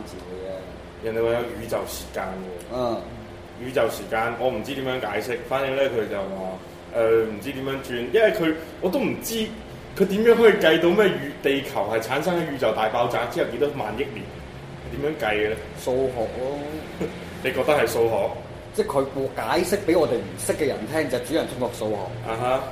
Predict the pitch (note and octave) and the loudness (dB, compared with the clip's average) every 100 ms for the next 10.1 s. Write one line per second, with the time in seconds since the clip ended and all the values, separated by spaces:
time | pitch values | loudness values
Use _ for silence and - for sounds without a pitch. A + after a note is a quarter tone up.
0 | - F3 - B2 - B2+ B2 G#2+ G#2 G2+ | -2 0 4 4 4 0 -4 -4 -6 -8
1 | F2 F2 F#2+ G#2+ A2 A2+ G#2+ G2 G#2+ A2 | -10 -10 -8 -6 -6 -8 -10 -8 -8 -8
2 | A2 B2+ G#2 C3 G#2 - B2+ A2 - A2+ | -4 -4 -2 -2 -4 -4 -2 -2 0 -2
3 | A2+ G#2+ G#2+ C#3+ G2+ G#2+ G2+ - C#3 C3 | -2 -4 -4 -2 -2 -4 -4 -4 -4 -2
4 | G2 B2 A2+ G#2+ A2+ G#2+ G2+ F2+ G2+ A#2+ | -4 -2 -2 -2 -4 -4 -4 -6 -6 -6
5 | - - - A2+ A2+ A#2 D#3 D3+ A2 - | -10 -14 -10 -2 0 2 4 2 0 -8
6 | - - - - - - E3+ C#3+ D3+ - | -14 -16 -10 -8 -8 0 2 4 0 6
7 | F#3 D#3+ A#2 F#2+ G2+ G#2 C#3+ C#3 C#3 A#2+ | 6 8 4 -2 -4 -2 -2 0 2 4
8 | C3 G#2 F#2 F2+ - C3+ B2 G#2+ F#2+ F2 | 4 2 -4 -8 -2 -2 -2 -4 -6 -8
9 | F2+ G#2 G2 G2+ G2 F#2+ - - G2+ A#2 | -8 -6 -2 0 0 -4 -8 -8 -4 -2
10 | B2+ | -2